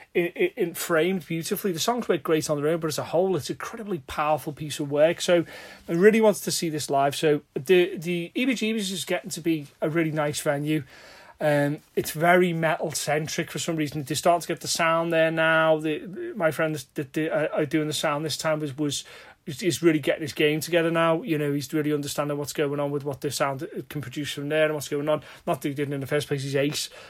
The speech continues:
But, um, yeah, you got, really start to get a good sound out there. Everybody's kind of learning where things are best place for the merch and best place for all the gear and shit like that. Everybody's getting a sound check. Everybody's really cool now.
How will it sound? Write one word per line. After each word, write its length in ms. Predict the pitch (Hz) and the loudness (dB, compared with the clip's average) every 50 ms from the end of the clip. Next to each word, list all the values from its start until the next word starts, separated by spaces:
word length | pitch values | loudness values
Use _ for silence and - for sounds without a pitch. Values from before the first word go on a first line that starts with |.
| - - | -14 -2
But, 200 | - 147 147 143 | 0 0 2 4
um, 320 | 143 139 139 135 143 160 - - | 4 4 4 4 2 -2 -6 -2
yeah, 180 | 226 180 170 151 | 2 2 4 4
you 120 | 147 156 | 2 0
got, 180 | - 185 165 175 170 160 - - 165 | 0 0 0 0 0 -2 -6 -10 -8
really 260 | 160 165 180 185 190 | 0 4 6 6 6
start 220 | - - 185 175 - | 6 4 2 2 4
to 60 | - | 0
get 80 | 175 156 | -2 -2
a 40 | |
good 200 | 135 - 165 139 | 0 -2 -2 -2
sound 300 | - - 165 156 160 165 | 0 2 4 4 4 4
out 80 | 170 - | 2 2
there. 160 | 185 175 165 - - - - - - | 2 0 0 -2 -10 -18 -18 -16 -8
Everybody's 340 | - - 170 175 196 180 - | -4 -2 0 0 0 0 2
kind 180 | - 185 180 170 | 2 2 2 4
of 60 | 170 | 4
learning 320 | 170 175 165 165 165 160 | 4 4 4 4 2 4
where 200 | 156 165 156 156 | 6 6 6 6
things 400 | - - - 175 160 160 156 143 | 4 2 2 2 2 4 4 8
are 120 | 156 151 139 | 8 8 8
best 320 | - - 151 - - - | 8 2 2 2 0 -4
place 240 | - 156 147 - - | -2 -4 -2 -2 -4
for 80 | 160 | -4
the 80 | 156 156 | -4 -4
merch 640 | 151 147 143 143 147 147 147 151 147 135 - - - | -2 0 2 4 4 4 4 4 2 -2 -4 -8 -6
and 100 | 147 139 | -6 -2
best 240 | 127 151 143 - - | 0 0 0 -2 -2
place 200 | - 160 147 - | -4 -4 -4 -4
for 120 | - 156 | -2 0
all 140 | 151 147 151 | 2 2 2
the 60 | 156 | 0
gear 360 | 147 - 151 147 147 147 147 147 | 0 -2 -2 0 0 0 0 -2
and 100 | 143 131 | -2 -2
shit 280 | - - - - - | -2 -2 -2 -2 0
like 200 | - 160 151 - | 0 0 0 2
that. 200 | - 151 151 156 | 4 4 4 4
Everybody's 260 | 151 143 175 214 208 | 2 0 -2 -4 -4
getting 180 | - 294 294 311 | 0 -2 -2 -2
a 20 | |
sound 380 | - - - 190 185 190 190 190 | -2 -2 0 0 0 0 0 2
check. 180 | - 208 185 160 | 2 2 2 2
Everybody's 320 | 147 147 165 180 165 175 | 2 0 0 -4 -2 -2
really 160 | 180 175 180 | -2 -2 -2
cool 320 | - - - 156 156 156 151 | -4 -2 0 2 4 4 6
now. 200 | 160 180 196 | 6 4 4